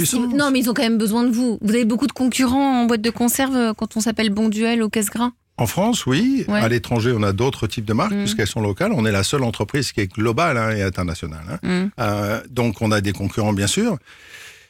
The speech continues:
Speaker 2: Et puis, ces notions de négociation, ben, ça fait partie du jeu de la, du, du business d'aujourd'hui. Il est, il est certain que, euh, on a des partenaires qui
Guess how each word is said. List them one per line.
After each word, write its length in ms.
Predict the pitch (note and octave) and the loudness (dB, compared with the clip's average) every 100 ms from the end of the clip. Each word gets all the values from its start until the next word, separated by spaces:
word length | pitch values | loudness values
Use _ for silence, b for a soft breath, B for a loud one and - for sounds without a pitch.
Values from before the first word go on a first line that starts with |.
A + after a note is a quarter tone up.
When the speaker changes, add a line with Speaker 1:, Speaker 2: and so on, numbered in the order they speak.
| B - | B -4
Speaker 2:
Et 80 | |
puis, 200 | A2 E3+ | -2 0
ces 180 | D3+ D3+ | 0 2
notions 380 | B2+ C3 - E3 | 2 2 0 0
de 120 | C#3+ | 2
négociation, 680 | B2+ A#2+ B2 B2 G#2+ D#3 G3 | 2 2 0 0 0 0 0
ben, 140 | D#3 G2+ | 0 0
ça 160 | - | 0
fait 160 | G#2 B2+ | -2 -4
partie 300 | D#3+ - E3 | -4 -4 -2
du 140 | C3+ | -2
jeu 220 | G#2+ F3 | 0 0
de 80 | A3+ | 0
la, 400 | C#3+ A2 G#2+ G#2+ | 0 2 2 0
du, 300 | G#2 A#2 A2 | 0 0 0
du 160 | G#2+ A2 | 0 -2
business 440 | A2+ A2+ B2 A#2 | 0 2 2 2
d'aujourd'hui. 600 | G#2+ F#2+ G2 G#2 F#3 A#3+ - | 0 0 0 2 2 0 0
Il 180 | A#2 A2+ | 0 2
est, 180 | A2 G#2+ | 0 0
il 120 | A#2 | 0
est 80 | B2 | 2
certain 640 | - F3 - - D#3 D3 | 2 -2 -2 -2 -2 -2
que, 520 | - B2 A2+ G#2+ G#2 - - | -2 0 2 2 -2 -8 -6
euh, 260 | G#2 G2+ G2 F#2+ _ _ | -2 -2 -2 -6 _ _
on 200 | A#2+ A#2+ | 0 2
a 180 | C3 D3 | 2 0
des 140 | A#2+ | -2
partenaires 720 | G#2+ - - B2+ B2+ C#3 C3+ A#2+ | -2 -2 -2 0 0 0 0 -4
qui 320 | - C3 A#2 | -4 -2 -2